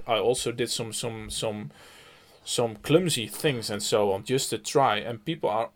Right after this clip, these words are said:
are almost always happy if you try at least something with these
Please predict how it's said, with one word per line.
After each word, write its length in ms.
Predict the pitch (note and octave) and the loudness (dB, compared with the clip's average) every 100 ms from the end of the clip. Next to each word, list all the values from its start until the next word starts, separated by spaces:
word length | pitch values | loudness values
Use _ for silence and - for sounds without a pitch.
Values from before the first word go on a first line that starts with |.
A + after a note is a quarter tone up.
| _ - | _ -6
are 220 | A#2+ - | -6 0
almost 480 | D#3+ E3 C3+ B2 - | 0 2 2 0 -2
always 480 | A4+ F#3+ F#3+ A#2+ A2 | 0 2 4 4 2
happy 500 | A#2 D#3 D#3+ A#3+ D4 _ - | 0 0 -2 -6 -8 _ -6
if 200 | C3 C3+ | -6 -4
you 100 | C3+ | -6
try 400 | - D3+ D3+ E3 | 0 2 4 2
at 240 | - B2 | -2 -4
least 300 | C3+ C#3+ - | -2 -2 -2
something 600 | - F3 D3 - - C#3 - _ _ _ | 0 0 -2 -6 -12 -14 -20 _ _ _
with 220 | D3+ G#2+ | -8 -6
these 500 | A#2 G#2 G#2 - - | -6 -4 -4 -6 -8